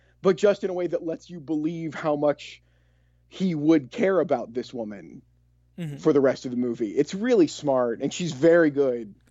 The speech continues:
Speaker 1: Uh, it's, it's, it's, it's a, it is a movie that wrestles with so many of the same issues as One Night in Miami,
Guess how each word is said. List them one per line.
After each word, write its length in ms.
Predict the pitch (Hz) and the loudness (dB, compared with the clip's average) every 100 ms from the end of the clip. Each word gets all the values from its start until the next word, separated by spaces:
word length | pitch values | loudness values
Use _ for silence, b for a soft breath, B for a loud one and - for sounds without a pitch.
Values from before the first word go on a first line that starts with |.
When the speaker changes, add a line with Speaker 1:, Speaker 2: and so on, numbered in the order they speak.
| b b b b b | b b b b b
Speaker 1:
Uh, 380 | 156 151 139 113 104 _ _ - | 2 2 2 -2 -12 _ _ -10
it's, 240 | 170 - - | -10 -8 -6
it's, 380 | 190 208 - 147 | -6 -6 -10 -10
it's, 400 | 170 185 - - | -8 -8 -14 -12
it's 200 | 170 - | -10 -4
a, 140 | 180 156 139 143 147 - B B B | -4 -6 -12 -14 -14 -14 B B B
it 160 | 170 180 | 4 6
is 160 | 170 | 6
a 140 | 175 165 | 4 4
movie 400 | 165 208 208 220 | 4 2 0 0
that 200 | 180 170 | 0 0
wrestles 640 | 160 170 165 175 165 143 151 | 0 -2 -2 -6 -8 -10 -10
with 360 | 151 143 135 _ _ _ _ _ _ _ | -4 -4 -6 _ _ _ _ _ _ _
so 500 | - - - 190 190 | -20 -14 -4 -2 -2
many 300 | 180 170 165 | -4 -6 -6
of 100 | 147 | -6
the 60 | 135 | -8
same 240 | 170 156 | -10 -8
issues 320 | 160 165 151 | -8 -10 -12
as 100 | 139 | -10
One 180 | 143 147 | -4 -2
Night 120 | 143 | -2
in 60 | 131 | -2
Miami, 600 | 143 135 139 156 170 | -2 -2 -2 -2 -4